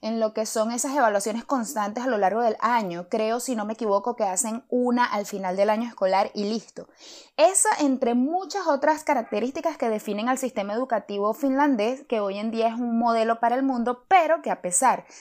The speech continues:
de que existe como modelo y que se ha comprobado su efectividad,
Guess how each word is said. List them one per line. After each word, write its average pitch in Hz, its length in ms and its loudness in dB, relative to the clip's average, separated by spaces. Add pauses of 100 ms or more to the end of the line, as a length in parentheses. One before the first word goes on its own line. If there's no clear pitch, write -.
(140)
de 196 180 -2
que - 80 -6
existe 269 460 -2
como 302 220 2
modelo 285 360 2
y 190 60 -2
que 185 120 -2
se 175 180 -4
ha 160 140 -8
comprobado 240 680 2
su 185 120 -4
efectividad, 254 720 -2